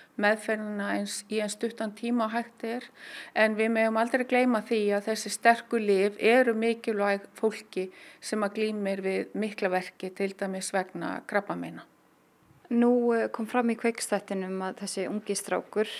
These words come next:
Speaker 2: eh, hann fekk sem sagt ávísað, eh, svona Oxycontin lyfi eftir að hafa lent í bílslysi. Og faðir hans, hann var svona gagnrýninn á stjórnvöld, eh, að fylgja þessu ekki betur eftir og fannst skrítið til dæmis að honum hefði verið ávísað þessi lyf sem hann svo kom lengra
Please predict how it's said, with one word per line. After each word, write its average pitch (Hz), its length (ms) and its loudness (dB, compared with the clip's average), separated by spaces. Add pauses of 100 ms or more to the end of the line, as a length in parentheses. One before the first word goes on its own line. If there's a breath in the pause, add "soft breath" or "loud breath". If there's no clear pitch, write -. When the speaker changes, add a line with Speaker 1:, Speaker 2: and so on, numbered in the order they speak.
Speaker 2:
eh, 196 320 0
hann 208 140 0
fekk - 240 -4
sem 196 180 -8
sagt - 80 -20
ávísað, 190 840 -2
eh, 180 280 -6 (120)
svona 196 300 -6
Oxycontin 185 720 -8
lyfi 190 480 0
eftir 190 240 -6
að 185 40 -4
hafa 185 60 -4
lent 190 220 -6
í 202 260 -4
bílslysi. 226 600 -2 (580 loud breath)
Og - 80 -6
faðir 214 280 6
hans, 214 200 -2
hann 214 120 -4
var 208 80 -4
svona 214 200 -8
gagnrýninn 208 480 -2
á 202 240 0
stjórnvöld, 190 720 -2
eh, - 240 -2
að - 80 -10
fylgja 196 240 -4
þessu - 120 -4
ekki - 100 -8
betur - 240 -6
eftir - 480 -2
og 190 60 -6
fannst 190 300 -8
skrítið 202 420 -6
til 190 100 -4
dæmis 185 400 -4
að 180 80 -8
honum 190 260 -4
hefði 185 180 -4
verið 180 220 -2 (500 loud breath)
ávísað 208 380 6
þessi 190 160 0
lyf 202 180 2
sem 180 140 -10
hann 208 180 -2
svo 202 160 -6
kom 208 340 -2
lengra 214 560 0